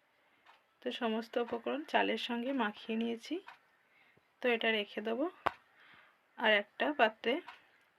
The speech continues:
পানি গরম করার জন্য বসিয়ে দিয়েছি। তো পানিটা ফুটিয়ে নেব। একটা কড়াই বসিয়ে দিয়েছি, যেটার মধ্যে পোলাওটা তৈরি করব। এর মধ্যে দিয়ে দিচ্ছি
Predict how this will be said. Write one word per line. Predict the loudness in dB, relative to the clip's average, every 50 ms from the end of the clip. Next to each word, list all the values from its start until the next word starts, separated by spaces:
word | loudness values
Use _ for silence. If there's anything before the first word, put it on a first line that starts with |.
| _ _ _ _ _ _ _ _ _ -20 -16 -6 0
পানি | 2 2 2 2 0 2 4
গরম | 4 4 4 2 0 -2
করার | -2 0 -2 -2 0
জন্য | -2 0 0 0 -4 -6 -10 -18 _ -8 -6
বসিয়ে | -6 -4 -4 -2 -2 -2 0
দিয়েছি। | 0 -2 -2 -4 -6 -10 -10 -12 _ _ _ _ _
তো | -20 -14 -6 -4
পানিটা | -4 -4 -4 -4 -4 -4 -6 -6 -6 _ _ _ _ _ -20 -20 -20 -20 -20 _ _ -8
ফুটিয়ে | -8 -6 -4 -2 -2 0 0
নেব। | 0 -2 -2 -4 -4 -6 -8 -20 _ _ _ -20 _ _ -20 -20 -20 -20 -20 _ _ _ _ -20 -16 -16 -16 -16 -18 _ _ _ _ _ _ _ _ _ _ _ -10
একটা | -10 -10 -6 -6 -6 -4 0
কড়াই | 2 2 4 4 2 0 0
বসিয়ে | -2 -4 -2 -4 -4 -2
দিয়েছি, | -2 -2 -4 -4 -4 -6 -6 -6 _ _ _ -4
যেটার | -2 2 4 4 4 4 2
মধ্যে | -2 0 -2 -4 -4 -2
পোলাওটা | 0 0 0 0 0 0 -2 -4 -2 -2
তৈরি | -2 -2 -2 -4 -2 -2
করব। | -2 -2 -2 -4 -6 -6 _ _ _ _ _ _ _ -20 -20 -20 -20 -20 _ -4 -2
এর | -2 -2 -2
মধ্যে | -4 -4 -4 -2 -2 -2 0
দিয়ে | 0 -2 -2 -2
দিচ্ছি | -4 -6 -6 -10 -10 -10